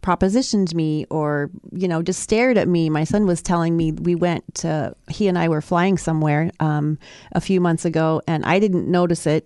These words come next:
'cause I kind of, I just tuned things out.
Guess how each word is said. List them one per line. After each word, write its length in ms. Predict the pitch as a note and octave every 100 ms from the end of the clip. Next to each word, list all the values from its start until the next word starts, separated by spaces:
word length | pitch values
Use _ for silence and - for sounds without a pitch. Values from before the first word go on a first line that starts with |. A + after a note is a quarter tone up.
| -
'cause 140 | E3+
I 120 | E3+
kind 240 | D#3+ F3+ F3
of, 200 | E3 - _ - - -
I 120 | -
just 240 | D#3+ E3+ -
tuned 240 | F#3+ F3
things 220 | F3 E3
out. 260 | D#3+ D3+